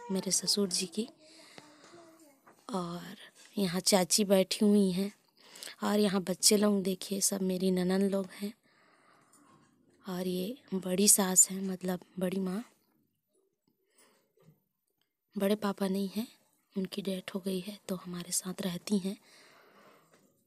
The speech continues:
और पहले के ज़माने में अपने देवर का पैर छुआ करते थे, तो इन लोग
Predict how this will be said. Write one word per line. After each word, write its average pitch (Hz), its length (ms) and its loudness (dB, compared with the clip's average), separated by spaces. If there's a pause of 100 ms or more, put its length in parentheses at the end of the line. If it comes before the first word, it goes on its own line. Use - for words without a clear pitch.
(1500)
और 185 220 -4 (720)
पहले 202 240 2
के 214 140 4
ज़माने 185 400 4
में 202 200 0
अपने 196 220 -2
देवर 190 360 2
का - 140 -6
पैर 196 240 0
छुआ 190 320 2
करते 190 380 -4
थे, 190 140 -8
तो 185 120 -4
इन 180 120 -4
लोग 185 120 -4